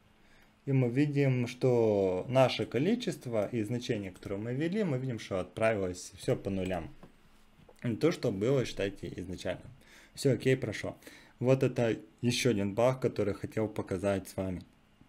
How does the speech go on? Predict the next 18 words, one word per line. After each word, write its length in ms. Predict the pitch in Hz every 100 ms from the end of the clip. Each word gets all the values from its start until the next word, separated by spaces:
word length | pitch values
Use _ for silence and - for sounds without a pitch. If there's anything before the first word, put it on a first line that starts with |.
| - 135
Именно 220 | 117 -
который 400 | - 113 113 98
заключается 680 | 95 95 90 101 95 -
в 60 | 82
самой 500 | - 98 95 92 87 80
форме. 340 | 117 101 82 76 - _ _ _ _ _ _ - - - - 127
Вот. 240 | 101 - - - - - _ _ _ _ -
Это, 380 | - 123 - 120
на 120 | 117 123
этом 260 | 135 117
все. 260 | 110 - 90 80 - -
Теперь 280 | - - 170
мы 140 | 175 127
возвращаемся 680 | 110 101 - 117 95 -
обратно 460 | 87 113 165 196 180
на 140 | 131
главную 340 | 98 90 87 87
страницу. 680 | - 104 123 190 - 220